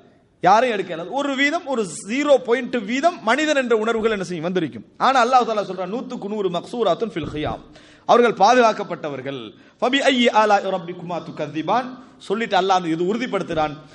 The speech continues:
"லம் யத்மித்ஹுன்ன இன்சுன் கப்லஹும் வலா ஜான்", இந்த சொர்க்கவாதிகளுக்கு முன்னால் எந்த ஜின்களோ எந்த மனிதர்களோ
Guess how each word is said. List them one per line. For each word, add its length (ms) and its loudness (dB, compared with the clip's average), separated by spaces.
"லம் 300 2
யத்மித்ஹுன்ன 800 0
இன்சுன் 640 -4
கப்லஹும் 440 -2
வலா 300 -4
ஜான்", 360 -10
இந்த 180 4
சொர்க்கவாதிகளுக்கு 920 6
முன்னால் 600 4
எந்த 380 0
ஜின்களோ 600 0
எந்த 440 2
மனிதர்களோ 960 4